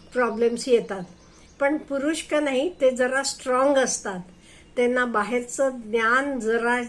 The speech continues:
जास्त असते. काही मुलींना आवडणार नाही मी असं बोललेलं, त्या कॉमेंट करून सांगतात पण मला. पण जे मला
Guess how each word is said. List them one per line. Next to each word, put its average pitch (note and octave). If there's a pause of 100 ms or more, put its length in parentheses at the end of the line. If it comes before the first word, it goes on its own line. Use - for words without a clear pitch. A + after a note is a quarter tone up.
(240)
जास्त G3+
असते. A#3 (380)
काही A3+
मुलींना A#3+
आवडणार A#3
नाही C#4
मी A#3+
असं A3+
बोललेलं, G#3+ (140)
त्या A3
कॉमेंट A3
करून A#3
सांगतात A3 (160)
पण B3
मला. G3+ (540)
पण B3+
जे A#3+
मला A#3+